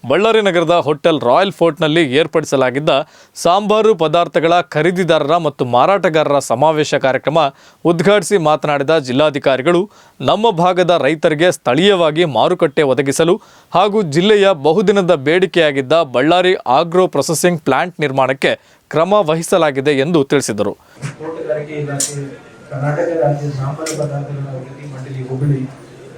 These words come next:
Speaker 2: ಹಾಗೂ ಭಾರತೀಯ ಸಾಂಬಾರು ಮಂಡಳಿ ಕೊಚ್ಚಿನ್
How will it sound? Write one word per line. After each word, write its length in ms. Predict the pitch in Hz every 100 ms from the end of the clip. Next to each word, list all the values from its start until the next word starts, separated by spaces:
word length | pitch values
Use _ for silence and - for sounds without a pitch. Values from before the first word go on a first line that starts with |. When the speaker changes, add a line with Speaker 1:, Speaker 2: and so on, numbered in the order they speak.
| -
Speaker 2:
ಹಾಗೂ 320 | 143 156 156
ಭಾರತೀಯ 440 | 143 135 - 165
ಸಾಂಬಾರು 480 | 165 143 151 160 147
ಮಂಡಳಿ 420 | 139 139 143 - - - - -
ಕೊಚ್ಚಿನ್ 440 | 143 - 156 135